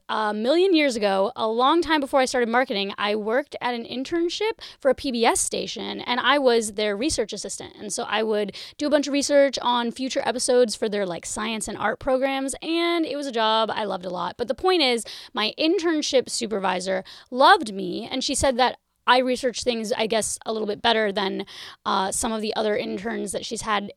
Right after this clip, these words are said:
in the past. Toot toot my own horn. But the point in me saying that is that there is a difference in the way that you Google things. There's a way to find exactly what you're looking for,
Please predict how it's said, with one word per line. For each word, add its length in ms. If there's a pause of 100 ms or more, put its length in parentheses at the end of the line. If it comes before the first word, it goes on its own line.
(120)
in 220
the 40
past. 460
Toot 180
toot 240
my 100
own 200
horn. 480
But 500 (600)
the 100
point 240
in 100
me 120
saying 300
that 220
is 840 (180)
that 200
there 180
is 200
a 80
difference 680
in 160
the 80
way 480 (400)
that 160
you 120
Google 280
things. 360
There's 400 (120)
a 340
way 300
to 180
find 240
exactly 340
what 120
you're 100
looking 220
for, 180